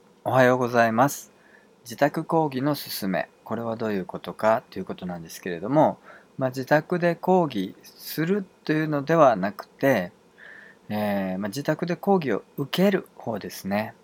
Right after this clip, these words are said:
で、これっていうのは、まあ、別にオンラインでどうこうっていうんではなくて、例えば家に動画があると。あの、動画教材があると。音声教材があると。まあ、特に動画教材なんかが、まあ、最低限必-、いいと思うんですけれども、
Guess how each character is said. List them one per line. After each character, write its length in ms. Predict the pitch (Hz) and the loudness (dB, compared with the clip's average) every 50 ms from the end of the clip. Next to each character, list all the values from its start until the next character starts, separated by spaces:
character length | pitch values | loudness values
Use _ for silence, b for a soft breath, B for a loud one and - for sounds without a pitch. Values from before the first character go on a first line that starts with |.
| _ - | _ -16
で、 240 | 131 123 123 120 120 | -10 -6 -4 -4 -4
こ 160 | - - 175 | -2 -2 0
れ 60 | 185 | 0
っ 40 | 185 | 0
て 120 | 185 - 220 | 0 0 2
い 20 | |
う 60 | 202 | 4
の 80 | 175 151 | 6 6
は、 100 | 131 127 | 6 4
ま 220 | 147 170 175 139 139 | 4 4 4 4 2
あ、 80 | - - - | 0 -8 -8
別 220 | 185 170 - - | -8 -6 -4 -4
に 80 | 190 - | -2 2
オ 100 | 190 196 | 2 4
ン 80 | 226 | 6
ラ 120 | 233 226 226 | 8 8 8
イ 40 | 202 | 8
ン 60 | 175 | 6
で 100 | 151 131 | 4 4
ど 160 | 143 131 113 | 4 2 0
う 40 | 110 | 0
こ 100 | - 101 | -2 -6
う 40 | 95 | -8
っ 20 | |
て 160 | - - - 90 | -6 -6 -8 -6
い 20 | |
う 60 | 92 | -6
ん 40 | 90 | -6
で 60 | 87 | -6
は 140 | 90 90 90 | -6 -6 -6
な 100 | 92 95 | -8 -10
く 180 | - - - - _ _ _ - | -12 -16 -20 -20 _ _ _ -2
て、 260 | - 101 95 85 76 - _ _ _ _ B B B B B B - | 0 0 0 0 -2 -8 _ _ _ _ B B B B B B -4
例 100 | 180 185 | 0 0
え 20 | 190 | 0
ば 100 | 170 147 | 0 0
家 200 | 143 156 170 196 | 0 0 2 2
に 160 | 185 143 104 | 2 0 0
動 180 | 113 104 107 | -2 -4 -6
画 120 | 110 107 101 | -4 -6 -4
が 140 | 104 98 92 | -2 -2 -2
あ 40 | |
る 80 | 90 87 | -2 -2
と。 160 | - - - - - _ _ _ _ _ _ B B B B B B - 175 - | -8 -14 -16 -16 -16 _ _ _ _ _ _ B B B B B B -12 -10 -6
あ 120 | - 113 | -6 -4
の、 220 | 107 107 98 98 101 | -4 -4 -4 -4 -4
動 180 | 110 120 120 | -4 -4 -6
画 80 | 117 113 | -6 -6
教 240 | - - 127 110 104 | -2 0 0 0 0
材 180 | 95 90 90 | -2 -4 -4
が 120 | 87 82 80 | -2 -4 -4
あ 40 | 85 | -4
る 100 | 87 - | -4 -8
と。 140 | - - - - _ _ _ - - | -10 -10 -10 -12 _ _ _ -8 -6
音 140 | 120 113 110 | -6 -4 -4
声 160 | - 113 107 | -6 -8 -6
教 180 | - 110 98 | -4 -4 -6
材 160 | 92 85 76 76 | -4 -4 -6 -4
が 120 | 76 85 | -4 -4
あ 20 | |
る 80 | 98 92 | -4 -6
と。 140 | - - - - B B B B B | -10 -16 -20 -20 B B B B B
ま 100 | 156 160 | -2 -2
あ、 20 | 156 | -2
特 220 | - 233 - 208 | -2 -4 -2 -2
に 140 | 143 110 104 | -4 -4 -4
動 160 | 117 135 160 | -4 -6 -4
画 100 | 170 165 | -6 -4
教 220 | 156 - 196 190 | -2 0 0 2
材 160 | 175 170 151 127 | 4 2 2 2
な 100 | 104 98 | 2 -2
ん 60 | 98 | -4
か 100 | 92 87 | -6 -6
が、 80 | 90 | -4
ま 140 | 92 92 98 | -4 -4 -6
あ、 40 | 98 | -6
最 220 | - - 101 104 | -4 -6 -6 -6
低 160 | - - 98 90 | -4 -6 -6 -6
限 200 | 85 78 73 - | -6 -8 -10 -12
必-、 260 | - - - - - _ - | -16 -20 -20 -20 -20 _ -10
い 80 | 113 | -10
い 60 | 98 - | -10 -8
と 100 | - 87 | -8 -8
思 160 | 90 92 87 | -8 -8 -8
う 20 | |
ん 60 | 82 | -10
で 60 | 80 - | -12 -16
す 120 | - - | -18 -16
け 120 | - - | -14 -12
れ 80 | 69 78 | -12 -12
ど 120 | - 87 | -12 -12
も、 300 | - 123 123 113 92 87 | -10 -6 -4 -4 -4 -6